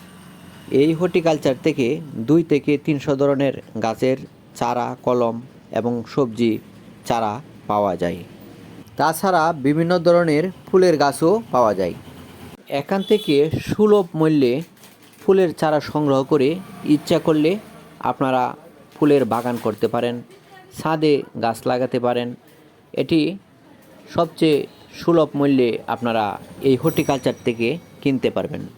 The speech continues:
মানুষ অনেক তথ্য না জানার জন্যে অনেক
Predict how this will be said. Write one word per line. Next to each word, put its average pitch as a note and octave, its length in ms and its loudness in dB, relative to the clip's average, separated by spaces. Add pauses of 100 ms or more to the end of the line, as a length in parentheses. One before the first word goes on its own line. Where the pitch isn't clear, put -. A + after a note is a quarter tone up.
(600)
মানুষ D#3+ 320 0 (400)
অনেক D#3 200 -2 (200)
তথ্য E3 260 -4 (720)
না C3+ 100 0 (100)
জানার D3 360 0
জন্যে G#2 240 -2 (840)
অনেক C3 220 0